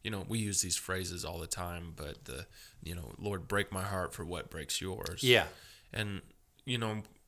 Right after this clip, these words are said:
Speaker 1: God isn't experiencing
Speaker 2: Mm-hmm.
Speaker 1: bad things.
Speaker 2: Right.
Speaker 1: I mean, God is God. He's in control, but he has compassion on those that are.
Speaker 2: Yeah.
Speaker 1: And so if you're in a position where maybe you're not experiencing a lot of hardship,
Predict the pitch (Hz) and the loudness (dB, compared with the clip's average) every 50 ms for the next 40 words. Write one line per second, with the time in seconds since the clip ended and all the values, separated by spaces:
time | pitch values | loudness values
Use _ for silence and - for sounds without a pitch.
0 | _ _ _ - - - - - - 120 117 127 175 185 127 113 104 98 95 95 | _ _ _ -20 -20 -20 -6 4 8 10 10 10 10 8 6 4 4 2 0 0
1 | 95 - - - - 92 90 80 80 80 - - - 73 73 76 78 - - 117 | 4 4 2 4 2 -2 -2 -2 -4 0 0 0 0 0 -4 -8 -10 -4 0 0
2 | 117 107 95 104 107 110 113 - - - - - 85 80 78 80 - - - 73 | 2 2 2 2 0 0 -2 -6 -12 -16 -10 -8 -6 -6 -6 -8 -8 -8 -8 -8
3 | 71 64 - - - - - 107 107 95 87 - - - - - - - - - | -8 -10 -2 -2 0 4 10 10 10 10 10 4 -4 -14 -20 -16 -14 -14 -12 -12
4 | - - 78 85 87 82 80 - - - 90 98 107 98 87 98 101 101 98 - | -10 -8 -6 -6 -6 -4 -2 -2 -2 0 2 2 4 2 2 0 -2 -2 -2 -2
5 | 90 85 90 - - 87 90 - - - 113 120 110 95 107 - - - - - | -2 -4 -6 -8 -10 -6 -4 -4 -2 0 2 2 2 0 -2 -6 -12 -18 -18 -10
6 | - 95 101 104 110 107 101 101 104 95 92 - - - 98 92 - - 90 92 | -6 -4 -2 0 0 0 0 2 2 2 2 2 0 -2 -6 -6 -2 -2 0 0
7 | - - - - 87 87 90 87 87 87 87 90 90 - - - - - - 64 | 0 0 -2 -2 -4 -6 -6 -6 -6 -6 -4 -2 -2 -2 -2 -2 -4 -2 -2 -2
8 | - - - - - - - 117 113 104 82 78 - 98 104 104 104 - - - | -2 -2 -6 -10 -12 2 8 10 10 10 10 8 2 -2 -2 2 4 6 6 6
9 | 107 107 107 104 104 101 - - - 113 120 117 - 110 113 120 131 139 127 110 | 6 4 4 4 2 2 2 0 2 2 2 2 2 2 4 4 6 4 4 2
10 | 85 - 104 87 90 110 160 - - 131 113 104 98 92 90 92 92 98 104 101 | 0 -2 -4 -2 0 4 4 4 4 4 2 -2 -4 -4 -2 -2 -2 0 0 0
11 | 101 98 95 90 87 85 - - - 78 87 92 95 110 120 - - 90 90 87 | 0 -2 -4 -6 -4 0 0 0 2 2 2 2 2 4 4 4 2 2 -2 -4
12 | 85 85 80 78 - - 90 104 120 131 - - - 98 - - | -4 -2 -2 -4 -2 2 2 2 2 2 0 0 0 0 -2 -2